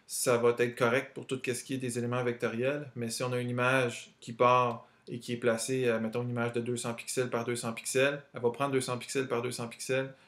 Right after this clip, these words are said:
mais elle va prendre deux fois plus de pixels pour être démontrée, ce qui fait qu'elle va être floue.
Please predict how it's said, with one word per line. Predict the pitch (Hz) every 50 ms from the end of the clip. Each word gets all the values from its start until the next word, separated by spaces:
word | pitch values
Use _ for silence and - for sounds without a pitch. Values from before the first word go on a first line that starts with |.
| _ _
mais | 120
elle | 117
va | 113
prendre | 113 - 120 120
deux | 120 131
fois | 131 - 117
plus | - 135 127
de | 127
pixels | - - 120 - - 123 123 123 123
pour | - 117 113
être | 113 113
démontrée, | 117 120 113 110 110 110 - 120 123
ce | 117 -
qui | -
fait | - 120 120
qu'elle | 117 110 107
va | 110 113
être | 110 -
floue. | - - 123 -